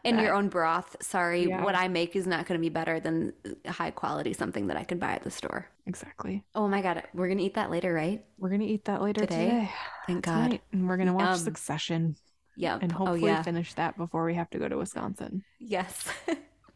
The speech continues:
Speaker 2: But
Speaker 1: Yep,
Speaker 2: anyway,
Speaker 1: big plans tonight, everyone.
Speaker 2: we got big plans. Tortellini and brodo and Succession. <laughs>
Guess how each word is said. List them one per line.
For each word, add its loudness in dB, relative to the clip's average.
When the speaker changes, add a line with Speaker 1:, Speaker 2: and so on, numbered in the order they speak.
Speaker 2:
But 2
Speaker 1:
Yep, 4
Speaker 2:
anyway, 4
Speaker 1:
big 2
plans 4
tonight, 2
everyone. 2
Speaker 2:
we 6
got 2
big 0
plans. 2
Tortellini 4
and 4
brodo 4
and 4
Succession. -2
<laughs> 0